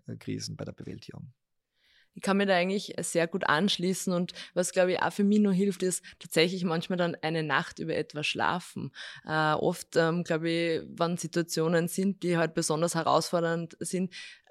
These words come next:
Speaker 2: hat man den Impuls nämlich in, in Panik, ähm, irgendwie zu verfallen und, ähm, da ist für mich einfach wichtig, dass ich, dass ich mich dann nochmal fokussiere und wirklich eine Nacht drüber schlafe, weil man kommt dann einfach nur auf andere Sachen drauf und merkt dann auch oft mal,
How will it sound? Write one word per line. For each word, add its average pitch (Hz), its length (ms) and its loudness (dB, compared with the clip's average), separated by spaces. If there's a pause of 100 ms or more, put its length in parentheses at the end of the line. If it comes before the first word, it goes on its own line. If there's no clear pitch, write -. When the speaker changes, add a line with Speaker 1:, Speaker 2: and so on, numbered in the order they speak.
(120)
Speaker 2:
hat - 240 4
man 202 140 4
den 180 140 4
Impuls 226 440 4
nämlich 156 300 0
in, 151 180 0
in 151 240 -2
Panik, 147 560 0
ähm, 151 340 4
irgendwie 160 280 2
zu 165 160 -2
verfallen 165 640 6 (260)
und, 175 380 -2
ähm, 170 420 2 (180)
da 165 160 6
ist 170 160 4
für 190 100 -2
mich 185 140 0
einfach 170 260 -2
wichtig, 180 300 -4
dass 165 200 0
ich, 170 300 2
dass 165 180 2
ich 185 60 0
mich 180 100 0
dann 170 180 2
nochmal 170 240 2
fokussiere 175 480 -2
und 180 60 2
wirklich 185 220 2
eine 165 100 4
Nacht 170 220 0
drüber 165 200 0
schlafe, 165 320 0
weil 160 200 2 (320)
man 175 180 -2
kommt 190 280 -2
dann 170 100 2
einfach 165 240 0
nur 175 120 2
auf 165 100 -4
andere 165 260 0
Sachen 165 300 -4
drauf - 280 2
und 180 140 -4
merkt 147 320 2
dann 160 120 -4
auch 147 140 -2
oft 160 220 -6
mal, 160 180 -2